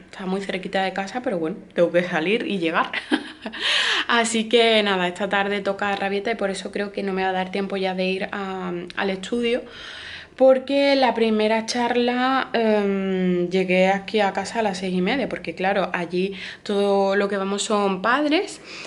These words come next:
y aprovechamos la, mm, la charla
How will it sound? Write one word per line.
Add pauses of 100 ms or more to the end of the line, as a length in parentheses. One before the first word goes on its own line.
(200)
y
aprovechamos
la,
mm, (1200)
la
charla